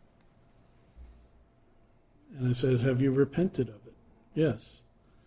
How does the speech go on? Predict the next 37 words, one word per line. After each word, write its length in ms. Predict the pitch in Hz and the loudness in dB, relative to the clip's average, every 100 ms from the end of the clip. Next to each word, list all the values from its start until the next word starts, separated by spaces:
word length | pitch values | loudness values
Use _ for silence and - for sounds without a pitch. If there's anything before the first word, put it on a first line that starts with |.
| _ _ | _ _
"You 120 | 131 123 | -2 0
acknowledge 500 | 123 135 151 143 151 | 2 6 8 6 4
it's 180 | - | -2
sin, 320 | - 156 139 123 | 2 4 6 6
you've 220 | 120 127 | 4 0
repented. 480 | 123 139 143 127 113 | -2 -2 0 0 0
Has 180 | 127 | -2
God 300 | 135 139 151 | 0 0 0
forgiven 440 | 165 143 170 160 123 | 0 6 6 8 6
you?" 160 | 110 - | 4 -2
"Yes." 520 | 143 135 110 - - _ _ _ _ _ _ _ _ _ - - _ _ - | -2 0 -2 -6 -20 _ _ _ _ _ _ _ _ _ -20 -20 _ _ -4
Don't 280 | 151 208 156 | -2 0 2
need 280 | 170 180 - | 2 2 -2
to 60 | |
keep 340 | - 170 165 - | -4 -2 -2 -2
tormenting 600 | 170 175 151 127 123 113 | 0 2 2 0 2 2
yourself. 420 | 113 - - - - - _ _ _ - - _ _ _ _ _ _ _ _ _ _ _ | 2 -6 -16 -20 -20 -20 _ _ _ -20 -20 _ _ _ _ _ _ _ _ _ _ _
If 120 | 123 | -4
God 300 | 123 147 196 190 | 4 8 10 10
has 200 | 185 - | 10 8
forgiven 380 | 160 170 165 | 8 8 8
you 100 | 160 | 6
your 220 | 160 147 139 | 8 6 6
sin, 420 | - 208 151 123 | 8 8 8 6
who 180 | 139 170 | 8 8
are 60 | |
you 240 | 156 190 147 | 8 6 6
to 80 | |
punish 420 | - 190 208 - 135 | 4 6 6 6 2
you 120 | 123 | 0
for 160 | - | 0
the 120 | 123 135 | -2 0
sin 320 | - 170 143 | 4 6 8
God 240 | 147 151 | 6 6
has 140 | 147 147 | 6 6
already 320 | 151 151 147 | 6 6 6
forgiven? 480 | 165 170 151 113 | 6 6 6 2